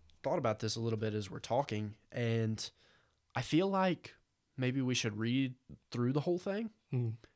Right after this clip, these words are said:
Speaker 1: and then go back through and apply the verses to the questions.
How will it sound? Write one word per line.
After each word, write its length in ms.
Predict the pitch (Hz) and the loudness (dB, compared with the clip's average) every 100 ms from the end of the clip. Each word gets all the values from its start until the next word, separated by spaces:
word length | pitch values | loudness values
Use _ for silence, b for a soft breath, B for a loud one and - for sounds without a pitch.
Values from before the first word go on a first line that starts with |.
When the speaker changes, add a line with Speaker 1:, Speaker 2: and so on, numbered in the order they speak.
| _ - | _ 4
Speaker 1:
and 180 | 127 127 | 6 8
then 440 | 127 127 127 127 - _ _ _ _ _ _ _ - 120 | 8 6 4 2 -4 _ _ _ _ _ _ _ -12 2
go 240 | 139 160 | 6 6
back 440 | 143 123 117 127 - | 4 2 2 0 -6
through 500 | - 160 160 170 175 - _ _ _ _ _ _ _ _ | -2 0 2 2 -2 -8 _ _ _ _ _ _ _ _
and 360 | 131 120 113 113 | 2 4 4 0
apply 440 | 120 - 120 117 123 | -4 -4 0 2 2
the 120 | 113 | 0
verses 560 | 107 110 113 104 104 - | 2 0 0 -4 -4 -6
to 180 | - 110 | -4 -4
the 100 | 110 | -4
questions. 680 | 107 - - - - - | -6 -6 -8 -10 -12 -14